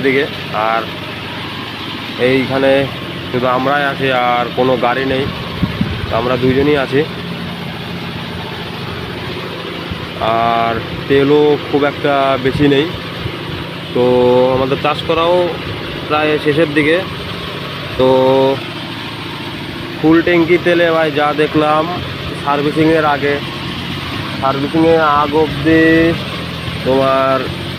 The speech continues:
আঠেরো থেকে বিশ বিঘা করা যায়। তো এখন সার্ভিসিংয়ের পরে এখন হয়তো মাইলেজ বাড়বে। তো শোরুম থেকে বলছে সার্ভিসিং হলে, দু একটা সার্ভিসিং হলে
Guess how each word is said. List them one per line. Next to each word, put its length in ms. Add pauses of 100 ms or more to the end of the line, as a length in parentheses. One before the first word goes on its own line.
(2500)
আঠেরো 260 (100)
থেকে 220 (920)
বিশ 160 (100)
বিঘা 220 (140)
করা 280
যায়। 180 (140)
তো 80 (800)
এখন 180 (200)
সার্ভিসিংয়ের 720
পরে 180 (100)
এখন 180 (560)
হয়তো 180 (100)
মাইলেজ 360
বাড়বে। 240 (200)
তো 60 (220)
শোরুম 300
থেকে 140 (120)
বলছে 220 (180)
সার্ভিসিং 500 (300)
হলে, 240 (1160)
দু 100 (200)
একটা 180 (100)
সার্ভিসিং 380 (120)
হলে 160